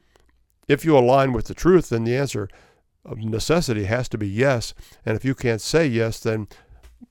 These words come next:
my quick admonition is fix it. Second part of that was, do you love people graciously?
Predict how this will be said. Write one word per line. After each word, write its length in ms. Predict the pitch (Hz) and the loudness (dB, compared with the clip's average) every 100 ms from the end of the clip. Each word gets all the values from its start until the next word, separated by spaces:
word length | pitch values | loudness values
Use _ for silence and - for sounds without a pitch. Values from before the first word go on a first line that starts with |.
| _ _ _ _ _ _ _ | _ _ _ _ _ _ _
my 160 | 107 123 | -2 -2
quick 460 | - - 208 - - - | -2 -2 -2 -2 -10 -6
admonition 580 | 120 113 117 127 - 127 | -4 0 0 0 0 -4
is 140 | 135 | -4
fix 340 | - 139 - | -4 -6 -4
it. 200 | - - - - _ _ _ _ _ _ _ | -10 -12 -16 -16 _ _ _ _ _ _ _
Second 340 | - 139 147 131 | 0 0 4 8
part 160 | 160 | 8
of 80 | 123 | 8
that 220 | 123 131 | 4 4
was, 280 | 123 143 - - - - _ _ | 4 4 0 -12 -20 -20 _ _
do 80 | - | 2
you 100 | 120 | 4
love 280 | 117 127 113 | 6 6 4
people 260 | 139 156 151 | 0 0 -2
graciously? 800 | 117 131 170 - - 98 69 | 4 4 4 -2 -10 -10 -12